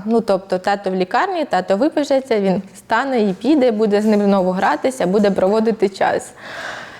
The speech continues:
Е, зараз він вже з часом почав розуміти, що лікування буде трошки довшим,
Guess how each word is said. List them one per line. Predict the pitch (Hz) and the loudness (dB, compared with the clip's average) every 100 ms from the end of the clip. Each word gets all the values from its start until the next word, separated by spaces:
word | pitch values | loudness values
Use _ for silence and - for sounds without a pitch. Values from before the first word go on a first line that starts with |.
| - 175 | -8 -2
Е, | 170 165 165 | 2 2 2
зараз | 180 208 339 320 | 2 0 2 0
він | 233 220 | 0 0
вже | 208 | 0
з | |
часом | - 220 262 247 | 0 -2 -2 -2
почав | 247 214 202 196 202 208 220 | -2 -2 0 -2 -4 -10 -2
розуміти, | 202 208 254 208 180 185 | 0 2 2 2 0 -4
що | 196 - 175 180 | -4 0 0 2
лікування | 185 190 175 220 262 | 0 -2 -2 -2 -2
буде | 202 196 | 0 0
трошки | 185 208 285 - | 0 -2 -2 -2
довшим, | 254 180 170 175 254 | 0 2 0 -2 -4